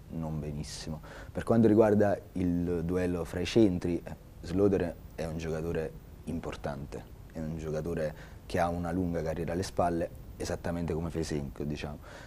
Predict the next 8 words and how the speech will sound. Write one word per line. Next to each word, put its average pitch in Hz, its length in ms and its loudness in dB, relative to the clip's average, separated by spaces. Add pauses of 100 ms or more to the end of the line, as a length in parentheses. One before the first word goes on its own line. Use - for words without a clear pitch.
(100)
Secondo 104 240 4
me 107 80 8
è 104 60 6
un 95 60 4
duello 101 400 6 (880)
alla 87 260 4
pari. 73 380 2 (800)
Lì 98 300 6